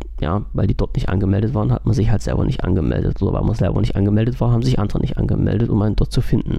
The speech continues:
Also ja, Henne-Ei-Prinzip, keiner ist da und deswegen meldet sich keiner an und es meldet sich keiner an, weil keiner da ist. Jetzt hat die letzte Stunde für App Punkt net geschlagen.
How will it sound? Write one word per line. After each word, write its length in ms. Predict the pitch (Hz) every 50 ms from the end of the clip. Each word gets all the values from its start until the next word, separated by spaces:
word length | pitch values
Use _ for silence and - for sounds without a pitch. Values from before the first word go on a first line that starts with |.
| - -
Also 380 | - - 120 123 120 120 - - -
ja, 240 | - - - - -
Henne-Ei-Prinzip, 800 | 151 131 117 113 - - 107 - - 120 - - 90 - - -
keiner 260 | - 98 98 98 -
ist 180 | 139 - - -
da 220 | 113 151 175 - - -
und 240 | 135 120 117 -
deswegen 320 | - 120 - - 110 113 -
meldet 220 | 117 113 110 110
sich 120 | 139 147 -
keiner 300 | - - 98 95 - -
an 100 | 120 147
und 120 | 143 135
es 120 | 127 -
meldet 220 | - 107 110 117 -
sich 160 | 110 110 -
keiner 240 | - 117 104 98 -
an, 200 | - 95 101 - -
weil 180 | - 101 101
keiner 300 | - - - 147 151 127
da 220 | 113 104 98 98 -
ist. 260 | - - - - - - - - - - - - - - - - - - - - - - -
Jetzt 300 | - - 156 - - -
hat 300 | 147 139 - - - - - - -
die 300 | - 135 127 127 131 110 - -
letzte 440 | - - 98 107 139 - - - -
Stunde 360 | - - 113 110 120 147 160
für 160 | 156 - - -
App 140 | 143 -
Punkt 160 | - 143 - 135
net 160 | 135 - -
geschlagen. 580 | 147 - - 123 117 127 139 147 147 147 139